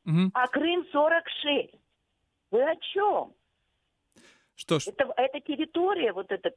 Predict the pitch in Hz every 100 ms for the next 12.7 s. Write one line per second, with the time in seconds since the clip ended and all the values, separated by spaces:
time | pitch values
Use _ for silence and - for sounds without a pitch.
0 | - 285 285 - 320 320 320 339 320 277
1 | 196 175 139 139 - _ _ _ _ -
2 | - - 285 320 302 277 240 214 185 190
3 | 180 214 262 269 208 - 208 226 202 170
4 | 160 196 214 - - - 214 226 220 -
5 | 165 170 165 185 180 160 151 - _ _
6 | - 190 190 160 - 143 147 151 147 -
7 | 156 139 - - 240 180 156 156 226 233
8 | 143 131 - _ - 185 - 233 240 240
9 | 247 269 285 277 247 196 233 196 139 120
10 | - 147 226 226 - 233 240 240 339 349
11 | 233 190 190 233 262 285 208 190 220 -
12 | 226 - 233 - - 143